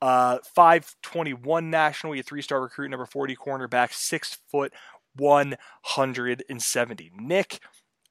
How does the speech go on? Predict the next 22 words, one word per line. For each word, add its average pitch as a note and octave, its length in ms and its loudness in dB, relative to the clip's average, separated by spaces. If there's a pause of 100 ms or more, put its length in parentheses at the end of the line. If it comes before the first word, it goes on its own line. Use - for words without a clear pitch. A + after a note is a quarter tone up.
(120)
I G#3 200 8
look F#3+ 440 0 (160)
at D#3+ 400 6 (800)
this E3+ 180 -2
class. - 840 -4 (1400)
I G3+ 160 8
don't D#4 240 2
think - 560 -4
Penn F#3 280 0
State's F3 500 -2
defensive D#3 720 -2 (100)
backfield C#3 840 0 (140)
necessarily C3+ 880 -2
needs C3+ 580 -10
major B2+ 380 -6
reinforcement. C3 720 -8
Safety, C4+ 480 -4
yes. C#3+ 560 2 (280)
Uh, C#3 180 2
cornerback, D#3+ 640 0
not C#3 320 -2
really. C#3 420 -8